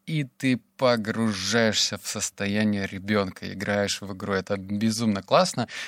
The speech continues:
Конечно же, я туда повторно не приду, <laughs> потому что вообще-то у меня был подкаст «Как избавиться от игровой зависимости»,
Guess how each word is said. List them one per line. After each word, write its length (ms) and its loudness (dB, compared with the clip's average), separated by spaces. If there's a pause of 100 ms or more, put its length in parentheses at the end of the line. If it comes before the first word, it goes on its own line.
(100)
Конечно 420 4
же, 100 2
я 100 6
туда 200 -2
повторно 440 -2
не 220 6
приду, 520 2
<laughs> 40 -20
потому 260 -2
что 200 -4
вообще-то 400 0
у 20 6
меня 180 6
был 220 0
подкаст 520 2
«Как 220 -2
избавиться 480 2
от 120 -8
игровой 360 4
зависимости», 720 0